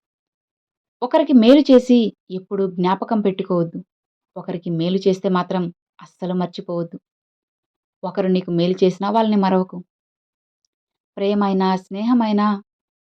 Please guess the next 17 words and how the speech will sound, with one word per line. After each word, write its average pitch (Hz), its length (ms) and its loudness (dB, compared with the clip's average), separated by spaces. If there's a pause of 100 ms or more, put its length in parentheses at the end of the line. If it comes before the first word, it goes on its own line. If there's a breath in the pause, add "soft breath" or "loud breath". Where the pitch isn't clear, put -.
(120)
నమ్మకం, 185 440 -6 (160)
నిజాయితీ 196 460 0
కలిగి 180 260 -2
ఉండాలి. 170 380 -2 (800)
అవి 208 160 -6 (100)
ఎప్పటికీ 214 600 -6 (220)
మరువలేని 180 560 -2
విలువైన 170 460 -2
బంధాలే. 180 480 -2 (1300)
మాటలైనా, 247 800 2 (140)
నీళ్ళైనా 196 580 -2 (400)
పారబోయడం 175 500 -6
చాలా 185 380 -2
తేలిక, 196 360 -4 (920)
కానీ 226 220 -4
తిరిగి 208 280 -4
తీసుకురావడం 226 600 2